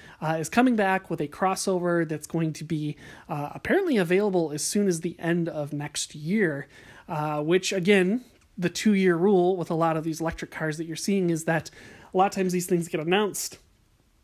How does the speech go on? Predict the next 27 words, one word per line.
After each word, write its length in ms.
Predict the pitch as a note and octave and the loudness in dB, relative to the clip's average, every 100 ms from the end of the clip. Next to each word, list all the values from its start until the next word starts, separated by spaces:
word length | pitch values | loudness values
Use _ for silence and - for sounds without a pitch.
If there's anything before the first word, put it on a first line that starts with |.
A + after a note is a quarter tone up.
| - | -10
they're 160 | - F3+ | -8 -2
always 320 | G3+ G3+ F3+ | 2 2 2
two 180 | - G3 | 0 0
years 220 | F#3 E3+ | 2 0
away, 240 | D#3+ C3 - | -2 -6 -4
two 140 | G#3 | 0
years 240 | G3 F3 D#3+ | 2 0 -2
away, 180 | B2 | -8
two 160 | - G#3+ | -4 0
years 220 | G#3 F3 | 2 2
away. 260 | D#3+ C#3 C3+ - - - - | -2 -6 -10 -16 -20 -18 -4
Uh, 380 | E3+ D#3+ D#3 D#3 - _ - | 0 2 0 -4 -10 _ 2
<coughs> 80 | - - - - - C#4+ - - - F4 - _ _ _ _ _ _ _ - - - - _ - | 2 0 -2 0 0 -4 -4 -4 -4 -8 -16 _ _ _ _ _ _ _ 0 0 -4 -14 _ -16
Excuse 340 | - A3 D#4+ | 0 2 4
me. 220 | G3 C#3+ - | 2 -4 -2
Oh 100 | G#3 | 0
my 160 | A3+ D#3 | 0 0
God. 300 | F#3 F3 D3+ - - - - _ | 0 0 -4 -16 -20 -20 -20 _
As 180 | - D#3+ | -4 -2
I 20 | |
said, 220 | E3 C4 G#3 | 2 4 4
I'm 160 | F3+ | 4
dying. 420 | G#3 G#3+ F3 E3 E3 - - - | 4 4 4 2 -2 -14 -20 -4
Uh, 540 | F3+ F3 F3 E3+ E3+ D#3+ - _ _ _ _ _ _ _ - - | 0 0 2 2 0 -4 -10 _ _ _ _ _ _ _ -20 -4
there 260 | F#3 F#3 | 0 2
is, 300 | F#3+ F#3+ F#3 | 2 2 2
uh, 500 | F#3+ G3 F3+ F3 F3 | 0 4 6 6 4